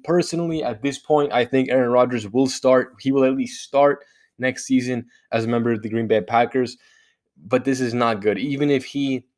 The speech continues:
uh, is with the Packers, there will be tension between him and head, and the head coach. Um, there will be tension between him and the G M. There's just no avoiding it. He's made his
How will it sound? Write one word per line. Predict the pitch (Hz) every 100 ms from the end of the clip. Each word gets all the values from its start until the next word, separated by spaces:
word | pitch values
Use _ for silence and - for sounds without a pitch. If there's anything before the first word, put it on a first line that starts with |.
| _ _ _ _ _ _ _ -
uh, | 110 113
is | 117
with | 120 127
the |
Packers, | 113 117 123 120 110
there | 101
will | 123
be | 120
tension | 117 131 120 120
between | 117 123 113
him | 107 120 120 110 _ _ _
and | 110 98
head, | 113 110 - 113
and | 107 104
the |
head | 110 107
coach. | 131 123 120 - - - -
Um, | 104 95 95 - _ _ _ _ _ -
there | 120 107
will | 117 123
be | 117
tension | 117 117 113 117
between | 95 117
him | 101 110
and | 107
the | 98
G | 92 98 120
M. | 127 120 - _ _ _ _ _ _ _ _ -
There's | 131 123
just | 120
no | 131
avoiding | 107 123 143 143
it. | 139 139
He's | 107 127 131 113
made | 120 123 123
his | 123 123 113 -